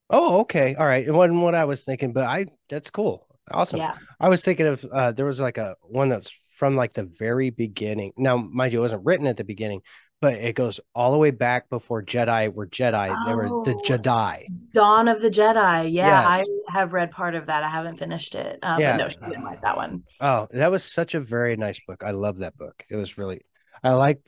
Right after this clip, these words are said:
Speaker 1: I, I love it when you go further back into the lore <laughs> than the lore actually realized it
Speaker 2: Yes.
Speaker 1: could go.
Speaker 2: Me too.
Speaker 1: <laughs>
Speaker 2: Me
Speaker 1: Um,
Speaker 2: too.
Speaker 1: so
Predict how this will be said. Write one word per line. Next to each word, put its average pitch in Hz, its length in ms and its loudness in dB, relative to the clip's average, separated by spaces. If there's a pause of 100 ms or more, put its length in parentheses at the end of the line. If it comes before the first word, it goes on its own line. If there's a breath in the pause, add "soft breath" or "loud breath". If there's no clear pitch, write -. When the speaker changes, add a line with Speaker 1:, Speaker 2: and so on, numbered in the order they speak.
(160)
Speaker 1:
I, 135 140 -4
I 131 180 0
love 151 280 4
it 151 100 0
when 135 140 0
you 120 100 0
go 113 180 -2
further 117 440 -6
back 110 280 -2
into 117 140 -4
the 104 120 -8
lore 101 300 -2
<laughs> - 0 -
than 104 180 -6
the 139 120 0
lore 120 400 2
actually 113 400 -4 (100)
realized 110 460 0
it 107 40 -8
Speaker 2:
Yes. 90 80 -12
Speaker 1:
could 95 180 -10
go. 98 320 -2 (340 loud breath)
Speaker 2:
Me 170 140 -4
too. - 100 -8
Speaker 1:
<laughs> 160 680 4 (440 loud breath)
Speaker 2:
Me 175 100 2
Speaker 1:
Um, 180 180 4
Speaker 2:
too. - 80 -20
Speaker 1:
so 180 400 4